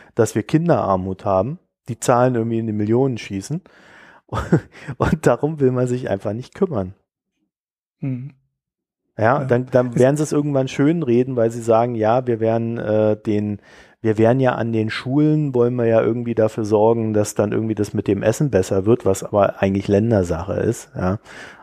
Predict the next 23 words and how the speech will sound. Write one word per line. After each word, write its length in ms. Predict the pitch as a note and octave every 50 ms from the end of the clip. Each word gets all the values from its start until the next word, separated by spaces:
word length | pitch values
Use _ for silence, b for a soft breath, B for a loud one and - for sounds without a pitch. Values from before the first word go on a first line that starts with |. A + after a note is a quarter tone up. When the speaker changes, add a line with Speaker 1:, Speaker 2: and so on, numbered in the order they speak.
| B
Speaker 1:
Also, 220 | B - G2 G#2 G2
dass 260 | - G2+ G2 - -
eh 160 | - A2 G2
das 260 | - G#2 G2+ G2+ -
alles 260 | G2+ G2+ G2+ G2+ G2
durchgesetzt 640 | - A#2 A2 - - A2 F#2+ F#2+ F2+ F2 - - -
wird, 180 | G2 F#2+ - -
wird's 160 | G2 - -
eh 80 | - G#2+
noch 160 | G#2+ G#2 F#2+
länger 300 | F#2+ F#2 F2+ E2+ F2 F2
dauern. 340 | - - F2 F#2 G2+ A#2 - B B B B B B B B -
Aber 200 | - G#2+ A2 A2+
eine 280 | A2+ A2+ A2+ G#2+ G#2+
Entlastung 960 | - G#2 G2+ F#2+ - A2+ D3+ F#3 - - - - - F#3+ F#3 F3+ F#3+ G3 - - _ _ _
für 580 | - - - B2+ A2+ A2+ A2+ A2 G#2 - - -
arme 300 | G#2 G2 G2 C3 D3 D#3
Menschen, 400 | D#3+ D#3 D3+ F3 F3+ - - D#3
das 160 | B2 - -
heißt 300 | A2+ G#2+ A2 - - -
Geringverdiener 840 | A#2+ G#2 G#2 G#2 G#2 G#2+ A2 - C3 B2+ B2 B2+ C#3+ C#3+ D3 D3 D3
zu 140 | - - D3+
machen, 420 | C#3+ C#3+ D3 D3 D3 - E3 E3+